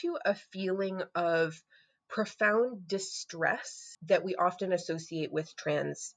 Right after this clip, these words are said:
people and trans experiences. So for a long time,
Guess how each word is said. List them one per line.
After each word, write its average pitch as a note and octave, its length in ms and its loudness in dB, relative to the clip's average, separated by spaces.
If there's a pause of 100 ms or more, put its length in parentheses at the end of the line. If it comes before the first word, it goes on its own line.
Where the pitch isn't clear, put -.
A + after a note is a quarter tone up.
(100)
people C#3 340 -2
and C3+ 120 -2
trans C#3+ 340 -4
experiences. - 1000 -8
So F#3+ 480 -2
for B3 100 4
a A#3 100 4
long C#4+ 280 0
time, G3 500 -2